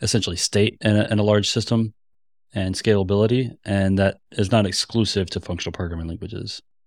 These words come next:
So I think some of the things we're starting to see are some object-oriented languages introducing actor model concepts and features. I think Swift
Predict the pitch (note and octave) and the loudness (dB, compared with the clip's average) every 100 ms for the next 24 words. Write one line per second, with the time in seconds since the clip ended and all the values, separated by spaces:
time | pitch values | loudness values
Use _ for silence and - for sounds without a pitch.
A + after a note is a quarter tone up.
0 | - - G2+ - A2+ - - B2+ A#2 B2 | -4 4 4 4 2 0 2 4 6 4
1 | A2 A2 B2 A2 G2+ - A#2 G#2+ G2+ G2+ | 4 4 4 4 4 2 4 4 6 6
2 | F#2+ F#2+ F#2+ - - G#2+ - - - G#2 | 6 4 0 0 4 6 4 -2 2 2
3 | G2+ A2 - A#2+ A#2 A2+ A2 A#2 A#2 A2+ | 4 2 2 2 2 2 2 2 2 2
4 | A#2 - - _ _ _ _ - A2+ G2 | 0 -2 -10 _ _ _ _ -2 -2 2
5 | A2+ A2 G#2+ - G#2 G2+ - G#2 G2+ - | 2 4 2 4 4 2 2 2 2 4
6 | G2+ G2+ G2+ G2 F#2+ F#2 - G2 G2+ B2 | 6 6 6 6 4 0 0 0 4 2
7 | - - - - G2 F2 G#2 G#2 B2+ C#3+ | 2 -2 -6 -6 -6 -4 -4 0 0 0
8 | C3+ - _ _ _ _ _ _ F2+ F2+ | -4 -12 _ _ _ _ _ _ -8 -6
9 | E2 - - G#2+ B2+ - - - | -4 -6 0 4 4 2 -8 -8